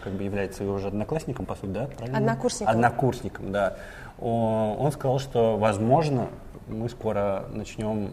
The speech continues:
Speaker 1: э, ну, встре-, как бы встречный иск. Но поскольку я тоже изучил видео, ещё когда оно вышло, и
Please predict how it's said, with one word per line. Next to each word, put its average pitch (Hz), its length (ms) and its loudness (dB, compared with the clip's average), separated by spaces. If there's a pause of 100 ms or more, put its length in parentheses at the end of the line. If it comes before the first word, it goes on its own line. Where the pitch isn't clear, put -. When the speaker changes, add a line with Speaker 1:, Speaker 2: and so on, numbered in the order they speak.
Speaker 1:
э, 98 400 -6
ну, 107 140 -4
встре-, 117 240 -2 (320)
как 101 80 -4
бы 95 80 -4
встречный 127 460 4
иск. - 140 -6 (220)
Но 117 320 -2 (640)
поскольку 127 580 6 (320)
я 120 140 4
тоже 95 240 2
изучил 92 400 -2 (120)
видео, 104 420 2 (240)
ещё 87 320 -2 (320)
когда 95 160 2
оно 92 100 2
вышло, 95 560 2
и 104 420 0